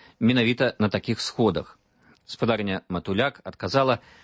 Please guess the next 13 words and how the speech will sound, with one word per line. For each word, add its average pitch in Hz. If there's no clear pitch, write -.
што -
мы 143
павінны 131
былі 120
паведаміць 120
ёй 123
пра 110
гэта 120
раней, 120
а 110
цяпер 147
яна, 123
маўляў, 113